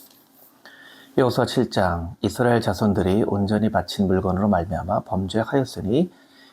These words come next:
이는 유다 지파 세라의 증손 삽디의 손자 갈미의 아들 아간이 온전히 바친 물건을 가졌습니다. 여호와께서 이스라엘 자손들에게 진노하시니라. 여호수아가 여리고에서 사람을 베델 동쪽 베다윈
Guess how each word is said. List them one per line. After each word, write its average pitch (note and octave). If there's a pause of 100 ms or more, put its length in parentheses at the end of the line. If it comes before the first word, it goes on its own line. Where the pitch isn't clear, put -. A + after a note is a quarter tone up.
이는 A#2+
유다 A2
지파 G2
세라의 F#2+
증손 F#2
삽디의 A#2+
손자 F#2
갈미의 G2
아들 C#3 (320)
아간이 F#2
온전히 F#2+
바친 G2
물건을 F2
가졌습니다. A2+ (760)
여호와께서 A#2
이스라엘 B2+
자손들에게 A2
진노하시니라. G2+ (800)
여호수아가 F#2+
여리고에서 A2
사람을 F#2+
베델 G#2
동쪽 G#2+
베다윈 A2+